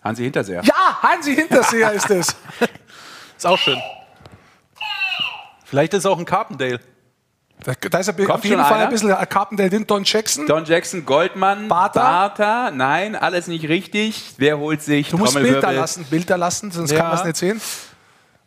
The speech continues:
Speaker 2: Ullmann, King, Marcel Müller, Pföderl.
Speaker 3: Oh.
Speaker 1: Und da
Speaker 3: Da
Speaker 1: haben
Speaker 3: hab
Speaker 1: wir's.
Speaker 3: ich einen Namen gehört. Der
Speaker 1: Efkin,
Speaker 3: passt.
Speaker 1: Efkin ist der Erste, der sagt, Christoph Ullmann, es ist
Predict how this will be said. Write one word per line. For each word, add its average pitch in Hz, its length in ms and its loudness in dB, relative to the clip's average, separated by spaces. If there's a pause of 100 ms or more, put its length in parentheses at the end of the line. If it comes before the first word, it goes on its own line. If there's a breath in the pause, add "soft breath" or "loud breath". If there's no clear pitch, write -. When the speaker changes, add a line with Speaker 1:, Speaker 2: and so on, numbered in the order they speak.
Speaker 2:
Ullmann, 262 520 4 (480)
King, 269 300 2 (260)
Marcel 214 420 2
Müller, 254 440 2 (360)
Pföderl. 247 500 0 (120)
Speaker 3:
Oh. 147 200 -6 (380)
Speaker 1:
Und 156 180 4
da 160 60 4
Speaker 3:
Da 151 40 4
Speaker 1:
haben 151 60 4
Speaker 3:
hab 151 140 0
Speaker 1:
wir's. 117 40 0
Speaker 3:
ich - 60 -4
einen 165 80 -4
Namen 160 240 -2
gehört. 135 400 0
Der 165 120 4
Speaker 1:
Efkin, 208 520 0
Speaker 3:
passt. - 180 -20
Speaker 1:
Efkin 202 540 2
ist - 220 0
der 180 100 2
Erste, 190 380 2
der 180 160 2
sagt, 170 320 0 (200)
Christoph 208 480 0
Ullmann, 208 400 2
es 151 220 2
ist 214 500 2